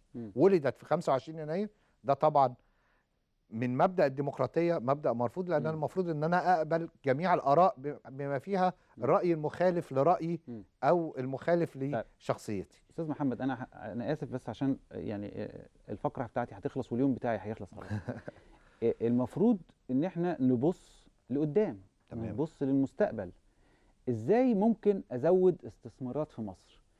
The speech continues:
Speaker 1: إزاي ممكن أخلي وأشجع ناس من بره، مستثمرين من بره مصر أو من داخل حتى مصر، إن هم يبتدوا يشتغلوا ويستثمروا و، و، و؟ إزاي؟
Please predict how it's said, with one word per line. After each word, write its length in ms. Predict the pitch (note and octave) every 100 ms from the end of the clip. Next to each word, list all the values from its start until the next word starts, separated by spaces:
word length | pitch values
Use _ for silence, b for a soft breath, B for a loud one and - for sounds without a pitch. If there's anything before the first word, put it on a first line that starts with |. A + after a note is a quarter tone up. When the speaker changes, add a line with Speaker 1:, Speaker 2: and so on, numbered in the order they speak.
| _ _ A#2+
Speaker 1:
إزاي 360 | G#2+ D3 G3
ممكن 440 | G3 G3+ G3 F#3 F3
أخلي 480 | - - E3+ F3+ E3+
وأشجع 580 | C3 - F3 D3 B2 A#2
ناس 460 | D3 E3+ - - D3
من 240 | B2 B2
بره، 260 | A#2+ D3+ C#3+
مستثمرين 520 | B2+ - A2+ A#2+ C#3
من 120 | C#3+
بره 200 | B2+ C3+
مصر 200 | C3 D#3 -
أو 100 | F3+
من 220 | D3+ C3+
داخل 340 | F3 G#3+ C#3
حتى 280 | - D3+ -
مصر، 240 | C#3 - -
إن 120 | A2+ A#2+
هم 240 | D3 D#3+
يبتدوا 500 | C#3 A2+ - D#3+ D3+
يشتغلوا 640 | B2 - - D3+ D3 C#3+
ويستثمروا 800 | B2 - G#2+ - C#3 D3 C3 C3+
و، 100 | B2+
و، 160 | G#2+ G2
و؟ 40 | - _ _ B2
إزاي؟ 380 | G#2 B2 F#2+